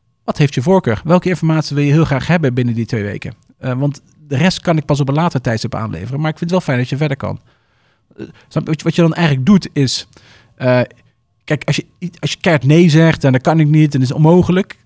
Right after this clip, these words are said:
ja, dan wordt het een beetje blauw, koud. Eh, hm. Dus je wilt het eigenlijk rood houden, hè? Dat soort gesprekken wil je rood houden, hè, warm houden, door te zeggen, goed, alles kan, maar alles wat je vraagt heeft consequenties.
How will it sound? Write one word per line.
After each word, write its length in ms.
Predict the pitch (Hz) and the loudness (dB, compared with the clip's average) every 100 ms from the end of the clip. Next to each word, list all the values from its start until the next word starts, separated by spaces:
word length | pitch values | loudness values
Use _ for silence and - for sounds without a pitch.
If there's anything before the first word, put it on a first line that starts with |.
| 82 131 | _ -10
ja, 80 | |
dan 120 | 135 151 | -6 -4
wordt 160 | 170 | -2
het 100 | 160 | -2
een 60 | 165 | 0
beetje 200 | 165 127 | -2 0
blauw, 460 | 143 160 160 156 | 2 4 6 4
koud. 800 | 151 156 156 151 151 - - - - | 2 2 4 4 0 -4 -10 -12 -10
Eh, 160 | 143 143 | -2 2
hm. 140 | 160 113 - | 2 0 -12
Dus 140 | 135 | -10
je 60 | 165 | -2
wilt 140 | 196 | -2
het 100 | - | 0
eigenlijk 300 | 151 131 - | -4 -2 -6
rood 360 | 127 135 185 196 | -4 2 4 4
houden, 380 | 127 113 120 147 | 2 0 0 -2
hè? 120 | 220 | -2
Dat 140 | 175 | -4
soort 140 | - - | -6 -8
gesprekken 360 | - 165 151 | -6 -6 -2
wil 80 | 131 | 0
je 60 | 131 | 2
rood 220 | 156 180 | 2 0
houden, 300 | 135 120 151 | 0 0 0
hè, 100 | 160 | -2
warm 300 | 131 165 165 | 0 0 2
houden, 360 | 123 117 135 240 - - - _ | 0 0 -2 -6 -8 -20 -20 _
door 140 | - 139 | 0 0
te 100 | 127 | 4
zeggen, 420 | 160 156 143 302 - _ _ | 2 2 0 -4 -8 _ _
goed, 260 | 160 147 - _ _ _ | -6 -6 -12 _ _ _
alles 300 | 185 170 - | -2 -2 0
kan, 300 | 151 175 359 - _ _ _ | -2 -2 -4 -10 _ _ _
maar 200 | 131 151 - _ | -2 -2 -2 _
alles 240 | 208 208 | 0 0
wat 140 | 156 147 | 0 0
je 80 | 127 | 0
vraagt 260 | 156 190 | 0 0
heeft 140 | 175 - | -2 -4
consequenties. 760 | 175 160 151 190 - 113 - | -6 -4 0 0 2 -4 -4